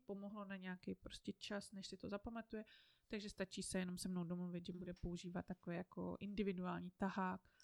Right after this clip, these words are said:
a jak ho potřeb-, jak je potřeba. Zároveň ta moje zkušenost je, že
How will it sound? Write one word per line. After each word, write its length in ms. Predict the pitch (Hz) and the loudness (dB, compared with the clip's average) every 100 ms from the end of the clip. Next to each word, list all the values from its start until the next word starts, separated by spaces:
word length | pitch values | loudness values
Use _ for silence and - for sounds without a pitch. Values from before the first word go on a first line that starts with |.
| - _ _ _ | -20 _ _ _
a 440 | 202 185 180 180 180 - 208 | -2 0 0 -2 -4 -6 -2
jak 160 | 185 | -2
ho 140 | 185 185 | -2 -4
potřeb-, 440 | - - 202 190 95 - - - - | -6 -4 -4 -2 -6 -8 -12 -16 -4
jak 200 | 190 - | -2 -2
je 60 | |
potřeba. 480 | 180 180 - 226 262 - - - _ - - _ _ _ _ - | -2 -2 0 2 2 -2 -18 -20 _ -20 -20 _ _ _ _ 2
Zároveň 320 | 247 240 240 | 6 6 6
ta 80 | 247 | 6
moje 180 | 240 247 | 6 4
zkušenost 640 | - 220 - 233 233 - | 2 2 4 6 4 4
je, 100 | 233 | 4
že 280 | 214 226 | 6 6